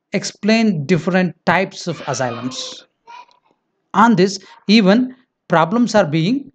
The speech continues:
asked. In today's class, let us try to find, find out what shall be the answer to this first question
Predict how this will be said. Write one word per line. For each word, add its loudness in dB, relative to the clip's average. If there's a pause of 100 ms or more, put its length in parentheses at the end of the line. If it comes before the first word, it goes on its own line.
(280)
asked. -8 (800)
In 4
today's 2
class, -2 (300)
let 2
us 2
try 0
to -6
find, -4
find -2
out -4 (320)
what 0
shall -2
be 0
the 2
answer -2
to -8
this -6
first -2
question -2